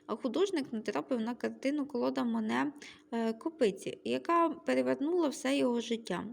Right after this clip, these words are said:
Розпочав навчання у приватній школі Антона, е, Аш Б. Разом із ним вчився, е, Кузьма Петро Водкін, е, Ігор Грабар та багато інших відомих митців.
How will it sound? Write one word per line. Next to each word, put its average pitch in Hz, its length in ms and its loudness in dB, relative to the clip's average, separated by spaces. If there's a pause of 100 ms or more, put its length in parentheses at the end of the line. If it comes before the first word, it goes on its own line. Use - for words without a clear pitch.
(200)
Розпочав 320 600 0
навчання 285 420 0
у 220 40 -2
приватній 233 540 -2
школі 269 440 0
Антона, 226 600 -4 (500)
е, 208 360 0
Аш 214 200 0
Б. 190 300 -4 (220)
Разом 254 640 2
із 233 160 -2
ним 311 240 0
вчився, 262 600 -2 (380)
е, 208 500 -4 (120)
Кузьма 247 320 0
Петро 262 400 0
Водкін, 226 540 -2 (340)
е, 214 180 4
Ігор 269 420 2
Грабар 220 760 2 (500)
та 320 220 6
багато 233 640 4 (140)
інших 294 400 -2
відомих 208 400 -4
митців. 302 420 0